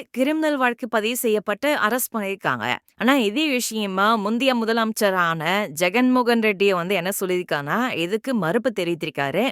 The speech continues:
இது வந்து முழுக்க முழுக்க அரசியல் பழி உணர்ச்சி காரணமா வந்து இதை பண்ணிருக்காங்க அப்படின்னு சொல்லியிருக்காரு. திருமலையின்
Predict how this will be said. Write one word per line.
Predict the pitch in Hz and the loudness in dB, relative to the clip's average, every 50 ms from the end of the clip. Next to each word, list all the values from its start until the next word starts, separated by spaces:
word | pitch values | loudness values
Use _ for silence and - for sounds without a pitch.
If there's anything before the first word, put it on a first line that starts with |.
| - - - - - _ | -4 -10 -18 -20 -8 _
இது | - 196 202 | 2 4 4
வந்து | 208 220 262 262 | 4 2 0 0
முழுக்க | 202 208 247 262 - 277 269 | 0 0 0 0 0 0 2
முழுக்க | 240 226 220 214 - 277 262 233 202 | 2 0 -2 0 0 0 0 2 4
அரசியல் | 175 180 185 214 247 254 - 269 262 262 269 233 - | 2 2 4 2 0 0 0 -2 -2 -2 -2 -6 -2
பழி | - 214 190 202 247 | 0 2 2 4 2
உணர்ச்சி | 233 220 208 202 - - 214 | 2 0 0 -2 -2 -4 -4
காரணமா | - 202 190 185 170 160 151 143 151 175 208 220 | -2 0 0 0 0 0 -2 -2 0 2 2 2
வந்து | 190 170 175 190 | 2 0 0 -2
இதை | 190 185 - | -2 -2 -2
பண்ணிருக்காங்க | 185 151 165 175 175 175 - 165 139 131 131 139 143 135 | -4 -4 -2 -4 -4 -2 0 0 0 0 0 -2 -2 -2
அப்படின்னு | 120 135 143 135 160 170 - - | -2 -2 -4 -4 -4 -6 -4 -4
சொல்லியிருக்காரு. | 160 143 147 143 - - 135 127 127 135 - - _ | -4 -4 -4 -6 -4 -4 -4 -4 -4 -6 -8 0 _
திருமலையின் | 233 247 294 320 311 302 285 277 262 254 254 247 | 2 2 4 2 2 2 2 2 2 2 0 0